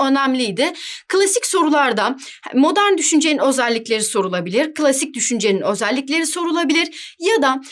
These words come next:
modern düşünce ve skolastik düşünceyi karşılaştırarak yazınızda diyebilir hocalarınız. O yüzden lütfen buraya dikkat edelim. Şimdi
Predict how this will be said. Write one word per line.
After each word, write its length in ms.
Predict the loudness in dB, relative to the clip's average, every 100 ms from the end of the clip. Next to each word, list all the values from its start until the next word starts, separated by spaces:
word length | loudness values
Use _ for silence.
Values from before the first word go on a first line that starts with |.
| -4
modern 440 | 0 2 2 2 0
düşünce 360 | 0 0 0
ve 80 | 0
skolastik 720 | 0 -2 0 2 0 -2 -6
düşünceyi 480 | -4 -2 0 2 2
karşılaştırarak 1040 | 2 -2 0 0 0 0 0 0 2 0 0
yazınızda 720 | 0 2 4 2 2 0 0 -4 -20 -6
diyebilir 420 | 2 2 2 -4
hocalarınız. 680 | -4 -4 -4 -4 -6 -8 -4
O 120 | -2
yüzden 320 | 0 -2 -2
lütfen 400 | -2 -4 -4 -4
buraya 340 | -2 -2 -2 -4
dikkat 340 | -8 -10 -10 -10
edelim. 300 | -10 -12 -8
Şimdi 380 | -4 0 -2